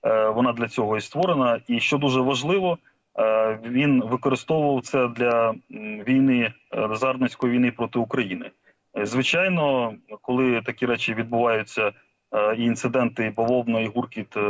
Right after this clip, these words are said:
відбуваються на території Р Ф, е, це добрі новини. Вочевидь, вони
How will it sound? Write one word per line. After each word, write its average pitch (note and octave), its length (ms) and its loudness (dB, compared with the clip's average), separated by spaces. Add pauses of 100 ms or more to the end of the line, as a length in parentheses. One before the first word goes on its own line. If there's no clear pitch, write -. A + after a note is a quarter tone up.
відбуваються A2 600 -2
на G#2+ 80 -2
території G#2+ 680 -2 (300)
Р B2 120 2 (100)
Ф, - 180 -6
е, A#2 260 0
це - 220 -2
добрі C#3 280 0
новини. A#2 400 2
Вочевидь, A2 580 -2 (220)
вони A2 400 0